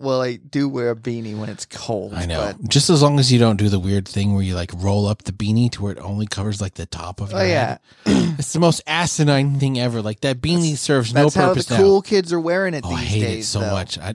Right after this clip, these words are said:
Speaker 2: and I don't
Speaker 1: You do
Speaker 2: understand how
Speaker 1: that,
Speaker 2: it doesn't come off
Speaker 1: you got
Speaker 2: their head.
Speaker 1: a fanny pack that you wrapped around your shoulder.
Speaker 2: Yeah, yeah.
Speaker 1: This is called style, and it's
Speaker 2: Fashion.
Speaker 1: it's, it is what it is.
Speaker 2: Look it up.
Speaker 1: It's fine.
Speaker 2: Did you enjoy
Speaker 1: You do
Speaker 2: Father's
Speaker 1: you.
Speaker 2: Day yesterday?
Speaker 1: I did,
Speaker 2: Did you
Speaker 1: yeah.
Speaker 2: see your father?
Speaker 1: I did. I went to see my old man.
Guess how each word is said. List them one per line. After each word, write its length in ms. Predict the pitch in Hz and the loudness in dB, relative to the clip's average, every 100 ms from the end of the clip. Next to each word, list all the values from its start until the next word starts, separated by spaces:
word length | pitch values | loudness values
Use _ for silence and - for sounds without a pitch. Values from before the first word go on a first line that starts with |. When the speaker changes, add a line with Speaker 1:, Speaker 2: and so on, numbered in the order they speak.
| - | -6
Speaker 2:
and 160 | 113 120 | -4 0
I 60 | |
don't 200 | 107 151 | 4 4
Speaker 1:
You 40 | 147 | 6
do 40 | |
Speaker 2:
understand 360 | 127 151 127 120 | 4 2 2 4
how 80 | 117 | 2
Speaker 1:
that, 40 | |
Speaker 2:
it 60 | 107 | 2
doesn't 220 | 104 107 | -2 -2
come 140 | 104 | -2
off 140 | 98 92 | -2 -2
Speaker 1:
you 60 | |
got 80 | 120 | -2
Speaker 2:
their 60 | 87 | -2
head. 60 | 85 | -2
Speaker 1:
a 40 | |
fanny 180 | 139 139 | -2 -4
pack 360 | 131 147 143 - | 0 2 2 0
that 180 | 120 | -8
you 120 | 123 120 | -6 0
wrapped 280 | 135 107 | 0 0
around 220 | 127 120 113 | -2 -4 -4
your 80 | |
shoulder. 560 | 131 - 143 143 151 151 - | -4 2 2 4 4 2 -4
Speaker 2:
Yeah, 180 | - | -10
yeah. 60 | - | -2
Speaker 1:
This 180 | 135 - | 0 0
is 140 | 127 | -4
called 340 | - 143 127 120 | 0 2 2 2
style, 540 | - 160 143 - 131 | 0 2 2 0 -4
and 140 | 123 120 | -6 -6
it's 380 | - - - - _ _ _ _ | -6 -12 -12 -18 _ _ _ _
Speaker 2:
Fashion. 480 | - 107 98 - - | 0 4 4 2 -2
Speaker 1:
it's, 200 | - - - | -8 -10 -6
it 100 | 208 | -4
is 220 | 220 214 | -4 -2
what 120 | 208 | -2
it 100 | 196 190 | 0 0
is. 240 | 185 - | 0 0
Speaker 2:
Look 160 | 95 - | -2 -2
it 100 | - | -8
up. 140 | - - | -10 -18
Speaker 1:
It's 140 | - | -14
fine. 360 | - 185 190 190 - - - _ | -6 -6 -6 -8 -16 -20 -20 _
Speaker 2:
Did 120 | 110 | 2
you 100 | 107 | 6
enjoy 180 | 113 113 | 6 4
Speaker 1:
You 60 | 117 | 2
do 40 | |
Speaker 2:
Father's 380 | - 110 95 87 | 2 2 2 2
Speaker 1:
you. 60 | 117 | 0
Speaker 2:
Day 260 | 78 87 87 | -4 -6 -8
yesterday? 540 | 85 - 78 82 104 _ _ _ _ _ _ | -8 -8 -10 -12 -12 _ _ _ _ _ _
Speaker 1:
I 100 | 160 | -6
did, 360 | 165 160 156 120 | 0 2 4 4
Speaker 2:
Did 80 | 131 | 4
you 60 | |
Speaker 1:
yeah. 40 | 131 | 4
Speaker 2:
see 160 | 147 | 4
your 140 | 131 120 | 4 4
father? 280 | 117 120 139 | 2 4 4
Speaker 1:
I 60 | |
did. 300 | 127 160 135 | 6 6 6
I 60 | 120 | 4
went 220 | 127 131 | 0 -2
to 60 | 135 | -6
see 200 | - 135 | -8 -4
my 120 | 131 | -2
old 180 | 127 123 | 0 0
man. 500 | 127 127 117 113 | 0 -2 -2 -4